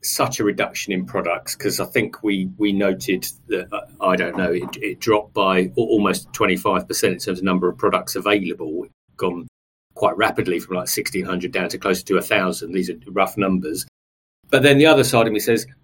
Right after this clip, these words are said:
hopefully that means that the banks can be a little bit more focused about what they do do. So maybe it's,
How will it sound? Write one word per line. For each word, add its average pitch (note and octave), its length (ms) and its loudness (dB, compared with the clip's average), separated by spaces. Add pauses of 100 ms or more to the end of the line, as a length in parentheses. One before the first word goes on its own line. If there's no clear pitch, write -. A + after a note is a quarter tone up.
(240)
hopefully C3 540 2
that G#2 220 -2
means G#2 360 0
that G#2+ 100 -2
the G2+ 100 -2
banks G#2 540 -2 (120)
can G#2+ 120 -6
be A2+ 100 4
a A2 60 6
little B2 180 2
bit A2 160 -2
more G#2 140 -2
focused A2 380 0
about G#2+ 240 -2
what A#2 120 -2
they G#2+ 140 2
do B2 260 4
do. C3+ 240 6
So - 140 -4
maybe A#2 260 0
it's, - 180 -6